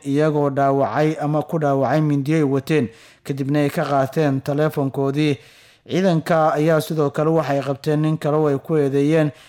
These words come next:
inuu dhac uu markaasi ka geysanayay degmada Dharkeenley ee gobolka Banaadir iyo mooto bajaaj uu watay, kaas oo ay sheegeen in xilliga la qabanayay mooto bajaajka uu watay uu dhaca uu ku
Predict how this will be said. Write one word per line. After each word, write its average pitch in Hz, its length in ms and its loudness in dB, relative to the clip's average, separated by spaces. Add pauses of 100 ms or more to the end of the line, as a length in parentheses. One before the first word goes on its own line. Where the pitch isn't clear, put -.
(200)
inuu 160 260 0
dhac 156 400 0
uu 151 480 0
markaasi 147 560 -4
ka 165 140 -6
geysanayay 143 800 0 (240)
degmada 147 400 0
Dharkeenley 156 840 -2
ee 143 140 0
gobolka 143 580 -2 (240)
Banaadir 151 680 0 (480)
iyo 151 480 0
mooto 143 440 -2
bajaaj 147 420 0 (100)
uu 160 220 0
watay, 151 420 0 (300)
kaas 170 240 -2
oo 185 80 0
ay 151 140 2
sheegeen 147 580 -2
in 160 180 -2
xilliga 147 500 -2
la 135 120 -2
qabanayay 143 720 0 (300)
mooto 143 280 -4
bajaajka 143 720 -2
uu 143 300 -2
watay 143 400 0 (120)
uu 151 120 0
dhaca 139 260 2
uu 139 100 -2
ku 151 120 -10